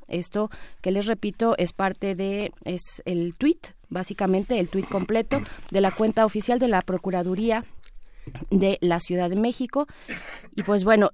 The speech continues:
seguiremos atentos a la, a lo que arrojen las investigaciones.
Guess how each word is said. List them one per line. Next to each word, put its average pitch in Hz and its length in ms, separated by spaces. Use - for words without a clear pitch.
seguiremos 247 800
atentos 226 500
a 226 80
la, 180 300
a - 160
lo 185 100
que 190 140
arrojen 202 400
las 170 180
investigaciones. 185 840